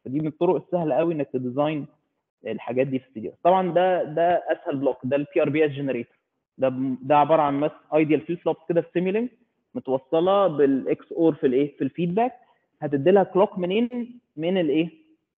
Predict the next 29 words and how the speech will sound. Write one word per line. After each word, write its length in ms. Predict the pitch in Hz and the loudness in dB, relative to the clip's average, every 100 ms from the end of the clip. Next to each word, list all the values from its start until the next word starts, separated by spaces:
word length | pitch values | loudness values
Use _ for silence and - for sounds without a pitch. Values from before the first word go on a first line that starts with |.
| _ | _
التي 260 | 139 - 175 | -18 -4 -2
اكس 200 | 165 _ | -2 _
اوسيليتور 480 | 135 - 143 147 147 | -14 -4 -4 -2 -2
اللي 100 | 135 | -2
انت 120 | 143 | -2
عملت 320 | 131 127 - | -2 -4 -4
له 160 | 143 139 - _ _ | -4 -4 -8 _ _
ديزاين. 400 | - 123 120 85 - _ _ _ _ _ _ | -10 -6 -6 -8 -16 _ _ _ _ _ _
خلاص؟ 220 | - 113 - _ _ _ _ _ _ _ _ _ _ _ _ - | -8 -8 -8 _ _ _ _ _ _ _ _ _ _ _ _ 2
طيب، 240 | 143 127 - - - _ | 2 2 -4 -16 -20 _
آه، 180 | 143 139 | 0 2
ده، 460 | 147 196 220 214 151 | 6 6 10 8 8
ده 240 | 175 202 | 6 8
هيبقى 240 | 190 175 | 6 4
الجزء 320 | 165 156 190 180 | 2 4 2 2
السهل، 560 | - 196 240 240 143 | 0 0 2 -4 0
ده 60 | 160 | 0
الفيز 220 | 170 185 | 2 0
ديتكتور. 500 | 160 165 151 - - _ _ _ | 0 0 -2 -4 -20 _ _ _
الفيز 260 | _ 160 165 | _ -4 2
ديتكتور 320 | 190 190 170 | 0 2 0
هنا 380 | 190 202 196 143 | 0 0 0 0
انا 140 | 151 | -2
رسمه 340 | 139 - 180 156 | -4 -4 -2 0
على 180 | 139 | 2
ان 120 | 139 143 | 0 0
هو، 220 | 165 160 | 2 2
على 340 | 151 92 127 | 0 -2 -6
اساس 180 | - 175 | -6 -10